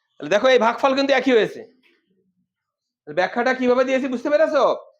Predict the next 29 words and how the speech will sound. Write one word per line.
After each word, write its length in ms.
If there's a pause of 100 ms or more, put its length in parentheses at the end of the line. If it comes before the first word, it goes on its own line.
(240)
প্রথমে 280
চিন্তা 280
করতে 200
হবে 140
যে 120 (200)
এই 120
অঙ্কটা, 420 (100)
এই 180
অঙ্ক 160
দ্বারা 180
বিভাজ্য 420
কিনা। 220 (640)
যদি 140
বিভাজ্য 360
না 220
হয়, 240 (600)
এর 140
উপরে 200
শূন্য 280
নেওয়া 280
যাবে, 180 (500)
তার 100
মানে 120
এককটাকে 460
আরো 220
ক্ষুদ্রতম 420
একক 240
ধরতে 240
হবে। 220